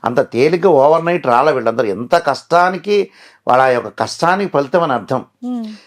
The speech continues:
Speaker 1: అలానే ఇక్కడ ఒక్కొక్క నక్షత్రం వాళ్ళు ఒక్కొక్క వేదాదోషం కలిగి ఉంటుంది. కరెక్ట్ నిజం తెలుసుకోవాలి.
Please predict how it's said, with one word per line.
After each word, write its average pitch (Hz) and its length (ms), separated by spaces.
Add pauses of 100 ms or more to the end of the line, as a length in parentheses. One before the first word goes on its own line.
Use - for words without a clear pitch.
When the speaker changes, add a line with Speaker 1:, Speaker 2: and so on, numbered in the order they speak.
(180)
Speaker 1:
అలానే 202 320
ఇక్కడ 180 500
ఒక్కొక్క 190 360
నక్షత్రం 214 600
వాళ్ళు 196 220
ఒక్కొక్క 131 320
వేదాదోషం 190 680
కలిగి 135 220
ఉంటుంది. 113 200
కరెక్ట్ 202 360
నిజం 175 200
తెలుసుకోవాలి. 95 520